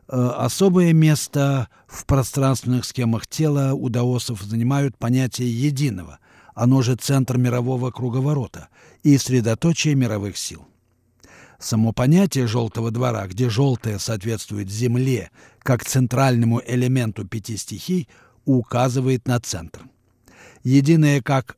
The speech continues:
средоточие представляет собой на самом деле двуединство полярных начал. Соответственно, верхний центр располагается между правым, эмблема инь, и левым,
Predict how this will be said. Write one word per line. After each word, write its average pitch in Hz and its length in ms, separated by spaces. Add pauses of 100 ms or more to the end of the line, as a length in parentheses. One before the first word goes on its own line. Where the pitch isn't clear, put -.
средоточие 135 800
представляет 139 580
собой 143 400 (300)
на 120 120
самом 160 400
деле 143 380 (220)
двуединство 120 1000
полярных 120 540
начал. 85 520 (560)
Соответственно, 135 960 (280)
верхний 120 460
центр 156 480 (260)
располагается 123 840
между 110 300
правым, 110 680
эмблема 131 460
инь, 127 400 (180)
и 147 120
левым, 123 540